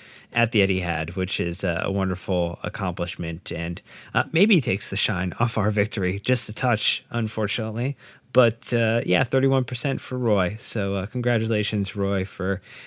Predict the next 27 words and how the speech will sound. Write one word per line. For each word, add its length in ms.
beating 240
Man 200
City, 400
creating 360
a 40
bigger 540
storyline 960
than 460
the 100
Chelsea 400
loss 460
so 180
that 120
we 160
could 320
really 320
hide 180
our 100
bad 280
business 400
under 180
the 80
radar. 460
Thank 200
you 80
for 100
that. 200